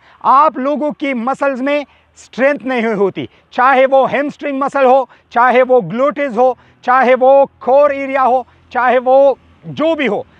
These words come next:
लेकिन उसमें आप लोगों की इनफ strength नहीं होती, जिसकी वजह से मेरे friends आप लोगों की आ जाती है lower back injury। जो कि एक ज़रूरी है मेरे friends, as a fast bowler आप लोगों ने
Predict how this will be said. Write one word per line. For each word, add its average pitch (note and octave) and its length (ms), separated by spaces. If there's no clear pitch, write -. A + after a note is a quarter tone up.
लेकिन D4 460
उसमें D4 420
आप C4+ 420
लोगों C4 260
की D4 180
इनफ B3 360
strength C#4+ 460
नहीं C4 300
होती, F#3+ 320
जिसकी C#4+ 380
वजह C#4+ 280
से B3+ 140
मेरे B3+ 160
friends C4+ 360
आप B3 260
लोगों C4+ 280
की B3+ 160
आ B3 160
जाती A#3+ 340
है C#4+ 160
lower B3+ 520
back A#3 400
injury। G3 500
जो D4 160
कि D4 80
एक C#4+ 140
ज़रूरी B3 360
है C4 140
मेरे C4+ 160
friends, B3+ 340
as D#3+ 100
a G#3 60
fast B3 300
bowler B3+ 300
आप A#3+ 240
लोगों B3 220
ने C4+ 140